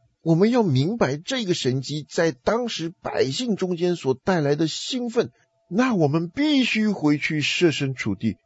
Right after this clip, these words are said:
体会一下他们的心情。我们得记得那一天，当他们出来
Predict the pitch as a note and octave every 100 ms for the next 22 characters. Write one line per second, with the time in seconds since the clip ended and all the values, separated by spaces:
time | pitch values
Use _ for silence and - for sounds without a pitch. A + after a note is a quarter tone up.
0 | - - A2 G2 D3 G#2 G2 F2 - F#2+
1 | F2+ F2+ E2+ - G2 F#2+ - - - _
2 | _ _ A2 E3 F3+ G#3+ G#3+ F3+ D3+ A3+
3 | A3 D3+ C#3+ - - F#3 A3 F3+ C#3+ G3+
4 | F#3 F#3+ F3+ F3 F3 E3+ - F#3+ E3